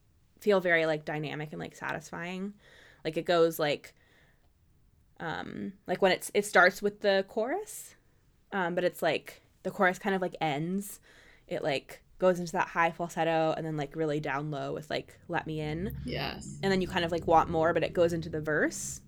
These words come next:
Speaker 2: I love the
Speaker 1: And then, like,
Speaker 2: falsetto
Speaker 1: the
Speaker 2: on this song.
Speaker 1: Oh, it's so pretty. But yeah, like, the beat comes in and then, like, drops out and, like, comes back in. And then there's, like, a nice little beat drop for, like, the, the first chorus, or I guess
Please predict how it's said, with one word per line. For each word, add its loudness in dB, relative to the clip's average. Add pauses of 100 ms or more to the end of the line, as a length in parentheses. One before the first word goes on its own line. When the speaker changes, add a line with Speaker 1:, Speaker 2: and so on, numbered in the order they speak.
(260)
Speaker 2:
I 4
love 2
the -4
Speaker 1:
And 2
then, 2
like, 0
Speaker 2:
falsetto -2
Speaker 1:
the -6
Speaker 2:
on -6
this -8
song. -8 (800)
Speaker 1:
Oh, -6 (100)
it's -18
so -10
pretty. -8 (1400)
But 6
yeah, 10
like, 2
the 0
beat 0
comes 0
in 0
and -2
then, -2
like, 0
drops 2
out 4
and, 0
like, -2
comes -6
back -4
in. -2
And -4
then -2
there's, -4
like, -4
a 0
nice -4 (300)
little 0
beat -4
drop 0
for, -4
like, -6
the, -2 (800)
the -2
first 6
chorus, 8
or 2
I 2
guess -2